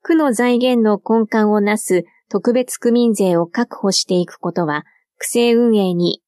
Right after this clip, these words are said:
必要不可欠であり、また、ふるさと納税による流出額は、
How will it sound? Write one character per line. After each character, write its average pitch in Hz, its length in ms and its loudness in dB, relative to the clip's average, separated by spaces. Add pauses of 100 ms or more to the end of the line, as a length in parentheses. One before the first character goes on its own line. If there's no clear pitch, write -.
(140)
必 - 280 -4
要 233 260 4
不 - 120 -10
可 262 160 -2
欠 202 260 -4
で 165 180 -4
あ 160 80 -6
り、 151 240 -2 (540)
ま 208 140 -2
た、 226 240 -2 (180)
ふ - 160 -2
る 262 80 2
さ 262 160 0
と 262 120 0
納 262 220 2
税 208 200 0
に 185 160 -2
よ 185 120 0
る 180 220 0 (120)
流 220 240 0
出 - 280 -6
額 196 280 -4
は、 165 200 -2